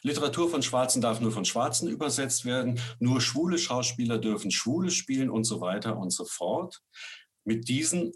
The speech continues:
moralischen Ansprüchen würde sich für die Kunst und auch für die Kunstfreiheit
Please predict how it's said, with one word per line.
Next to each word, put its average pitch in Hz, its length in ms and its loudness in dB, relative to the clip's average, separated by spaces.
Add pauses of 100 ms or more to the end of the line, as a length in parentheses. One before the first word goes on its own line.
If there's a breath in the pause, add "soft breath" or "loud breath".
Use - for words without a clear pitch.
(100)
moralischen 165 640 2
Ansprüchen 285 760 0 (640)
würde 151 400 2
sich 170 440 0 (320)
für - 140 0
die 110 140 4
Kunst 147 500 -2
und 131 140 0
auch 117 180 2
für 113 60 0
die 110 100 2
Kunstfreiheit 135 920 -2